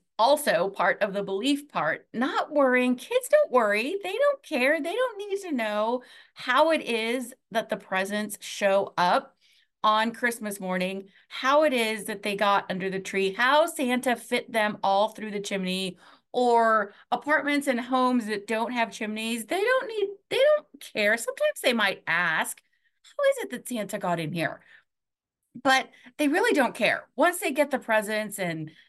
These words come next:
have that belief in Santa, they, they don't worry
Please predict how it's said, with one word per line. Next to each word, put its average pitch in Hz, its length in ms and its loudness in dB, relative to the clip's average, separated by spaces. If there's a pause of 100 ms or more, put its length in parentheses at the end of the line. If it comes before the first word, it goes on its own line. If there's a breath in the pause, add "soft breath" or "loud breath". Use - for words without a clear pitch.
have 269 220 -2
that - 160 0
belief 220 400 -4
in 202 120 -4
Santa, 175 640 0 (400 loud breath)
they, 330 680 0 (500)
they 302 200 0
don't 453 400 0 (760)
worry 262 640 2